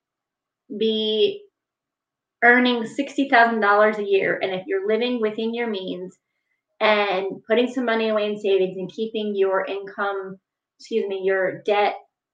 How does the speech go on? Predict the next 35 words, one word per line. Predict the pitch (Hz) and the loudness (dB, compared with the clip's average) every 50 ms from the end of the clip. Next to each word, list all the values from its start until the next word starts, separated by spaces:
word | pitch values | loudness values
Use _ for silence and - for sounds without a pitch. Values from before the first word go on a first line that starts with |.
| _ - | _ -2
low, | 190 190 185 180 185 190 214 226 269 277 277 - - _ _ _ _ _ _ _ _ _ _ _ _ _ _ _ | 2 4 4 6 6 6 6 4 4 2 -2 -6 -12 _ _ _ _ _ _ _ _ _ _ _ _ _ _ _
you | 175 220 285 277 - | -6 -4 -4 -4 -2
could | - 277 - - - _ | -4 -6 -6 -8 -12 _
feel | - 220 226 247 262 254 226 | 0 0 2 2 0 0 -2
like | 208 196 196 - 208 | -2 -2 -2 -2 -2
you're | 208 202 175 170 180 | -2 -2 -2 -2 -2
living | 185 196 196 208 208 208 | -2 -2 0 -2 -4 -4
in | 208 196 | -4 -4
wealth. | 185 - - - - - _ _ _ _ _ _ _ _ _ _ _ _ _ _ _ _ _ _ _ _ _ _ _ _ _ _ _ _ _ _ _ _ | -6 -6 -6 -8 -12 -16 _ _ _ _ _ _ _ _ _ _ _ _ _ _ _ _ _ _ _ _ _ _ _ _ _ _ _ _ _ _ _ _
You | 202 202 214 | -8 -4 0
may | 240 247 | 2 4
not | 262 247 233 254 | 4 4 4 2
be | 240 220 | 0 0
rich, | 196 202 220 - - - - - - - - - _ _ _ _ _ _ _ _ _ _ | 2 4 4 4 2 0 -6 -10 -14 -14 -16 -18 _ _ _ _ _ _ _ _ _ _
but | - 180 - 196 | -10 -10 -6 -4
you're | 196 190 190 | -4 -2 0
wealthy, | 185 175 160 160 - - - - - - _ - | 0 -2 -2 -2 -4 -8 -10 -10 -14 -16 _ -10
especially | 214 208 - - 226 226 226 - - 220 208 208 | -10 -10 -4 0 2 2 2 2 0 -2 -4 -2
compared | 220 208 185 - 202 185 180 180 180 175 - - | -4 -6 -6 -2 -2 -2 -2 -2 -6 -10 -8 -6
to | 196 185 185 185 185 180 - - _ _ _ _ - | -2 -2 0 0 -2 -4 -6 -10 _ _ _ _ -8
people | 226 220 196 185 | -6 -4 -2 -2
in | 185 | -4
other | 185 185 185 190 185 185 - | -2 -2 -2 -4 -4 -4 -4
countries | 185 185 185 - 190 180 180 175 180 180 | -6 -6 -6 -4 -4 -4 -4 -6 -6 -8
and | - - 196 185 185 185 - - | -10 -10 -8 -8 -6 -6 -6 -8
a | 180 175 | -8 -6
good | 175 214 226 226 | -4 -2 -2 0
majority | 220 202 185 156 190 190 180 180 180 - | 0 -2 -2 -4 -4 -4 -4 -2 -4 -4
of | - - - | -6 -6 -6
people | 196 185 - 175 170 | -8 -8 -6 -8 -10
in | - - 175 | -10 -10 -8
the | 170 | -8
United | 175 175 160 165 - 139 | -8 -6 -6 -6 -8 -10
States. | - _ - - - - _ _ _ _ _ _ _ _ _ _ _ _ _ _ _ _ _ _ _ _ _ _ _ _ _ _ _ _ _ _ _ _ _ _ _ _ _ _ _ _ - | -12 _ -14 -14 -14 -16 _ _ _ _ _ _ _ _ _ _ _ _ _ _ _ _ _ _ _ _ _ _ _ _ _ _ _ _ _ _ _ _ _ _ _ _ _ _ _ _ -18
It's | - 180 | -18 -18